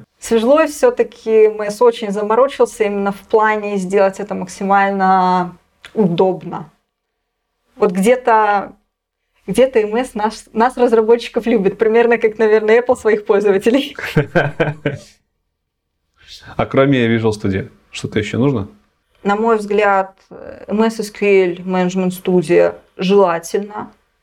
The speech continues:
Speaker 2: Мгм.
Speaker 1: Именно пробовать играться, скорее всего, Visual, M S S Q L, э, соответственно, Management Studio под нее. Я бы сразу с Visual Studio использовала ReSharper.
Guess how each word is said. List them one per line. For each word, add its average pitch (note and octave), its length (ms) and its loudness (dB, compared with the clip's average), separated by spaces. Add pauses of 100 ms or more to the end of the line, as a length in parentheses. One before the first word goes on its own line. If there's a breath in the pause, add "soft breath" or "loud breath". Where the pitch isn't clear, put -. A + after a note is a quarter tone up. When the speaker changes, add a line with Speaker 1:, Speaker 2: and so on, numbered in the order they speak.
(220)
Speaker 2:
Мгм. B2+ 380 -2
Speaker 1:
Именно A3+ 840 2
пробовать A3 520 0
играться, C4 440 -2
скорее G3 420 0
всего, F#3+ 760 -4 (680)
Visual, D4+ 600 0 (640)
M G3 140 0
S F#3 180 -2
S - 60 -18
Q - 160 -6
L, E4 340 2 (1300)
э, G3+ 600 4
соответственно, G3 640 -2
Management F#3 420 -2
Studio D4+ 400 0
под C#4+ 200 -8
нее. B3+ 420 0 (760)
Я A#3+ 220 2
бы A3+ 80 -6
сразу F#3+ 1400 0 (680)
с - 240 -8
Visual G3+ 520 4
Studio G3 240 0
использовала F#3+ 520 0
ReSharper. G#3+ 640 -2